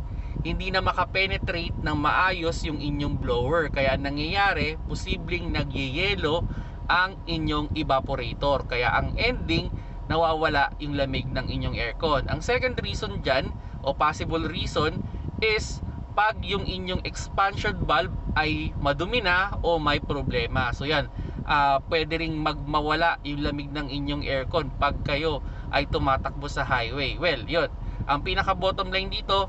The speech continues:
kailangan ninyong magpa-check up ng aircon sa inyong mga trusted repair shop or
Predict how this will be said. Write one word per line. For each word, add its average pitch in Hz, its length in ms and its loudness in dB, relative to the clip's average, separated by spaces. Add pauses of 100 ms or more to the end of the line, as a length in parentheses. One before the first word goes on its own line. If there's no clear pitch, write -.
kailangan 156 640 2
ninyong 170 560 0
magpa-check 160 1000 0
up 151 200 2
ng 143 240 -2
aircon 147 480 0
sa 156 160 2
inyong 131 160 0
mga 131 160 0
trusted 139 400 0
repair 139 400 -2
shop 185 160 2 (160)
or 214 320 4